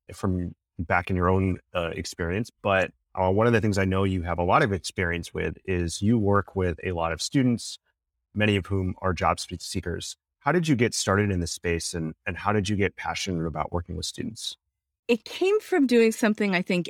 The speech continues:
Speaker 2: everybody should do, and that's volunteering. I think it's, as a, you know, well-rounded individual, giving back. A weird consequence,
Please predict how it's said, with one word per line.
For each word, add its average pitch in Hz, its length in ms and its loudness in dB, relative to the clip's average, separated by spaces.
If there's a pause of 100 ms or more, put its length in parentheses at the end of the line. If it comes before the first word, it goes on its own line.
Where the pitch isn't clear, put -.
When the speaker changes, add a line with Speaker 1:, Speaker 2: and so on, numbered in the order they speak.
Speaker 2:
everybody 185 800 2
should 190 340 0
do, 185 440 4
and 156 180 2
that's 156 480 0
volunteering. 147 640 0 (640)
I 160 120 4
think 165 500 0
it's, - 560 0 (360)
as 151 180 2
a, 143 280 2
you 139 200 0
know, 143 80 2
well-rounded 151 680 0
individual, 147 680 0
giving 143 400 2
back. 139 440 0 (120)
A 160 100 6
weird 185 400 4
consequence, 160 800 -2